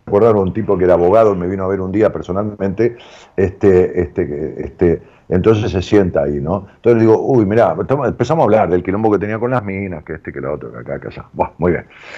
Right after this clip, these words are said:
Entonces, este, le digo, esto hace como, qué sé yo, como diez, doce años. Eh, después lo atendí, fue, fue increíble cómo fue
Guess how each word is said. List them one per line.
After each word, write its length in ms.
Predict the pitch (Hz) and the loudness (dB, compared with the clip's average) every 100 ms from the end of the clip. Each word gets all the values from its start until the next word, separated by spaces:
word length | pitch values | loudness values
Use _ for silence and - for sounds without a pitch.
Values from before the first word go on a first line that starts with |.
| - | -4
Entonces, 440 | 107 101 127 131 110 | -2 2 2 2 2
este, 160 | - 90 | 2 0
le 80 | 87 | 4
digo, 280 | 92 90 - | 4 2 2
esto 200 | - 92 | 2 0
hace 140 | - | -2
como, 180 | 73 69 | -8 -4
qué 100 | 101 | -4
sé 160 | - 65 | -4 -12
yo, 80 | 60 | -14
como 200 | 65 76 | -14 -6
diez, 300 | 90 92 73 | -2 0 0
doce 280 | 87 - | -4 -4
años. 280 | 76 69 67 - - - - - - | -8 -8 -10 -14 -20 -20 -20 -20 -6
Eh, 720 | - 107 104 101 98 95 95 - 95 90 - - - _ _ _ _ _ - - - _ _ _ _ _ _ - _ - | 0 4 4 6 4 0 -6 -12 -8 -8 -8 -16 -20 _ _ _ _ _ -6 -4 -6 _ _ _ _ _ _ -20 _ -14
después 260 | 90 131 | -2 2
lo 60 | 120 | 2
atendí, 360 | 92 90 107 101 | 2 0 0 -2
fue, 260 | 110 107 - | -2 -6 -6
fue 140 | 117 | -4
increíble 440 | 110 98 98 104 92 | -4 0 2 2 0
cómo 200 | 95 98 | 0 0
fue 380 | - 127 95 | 4 2 2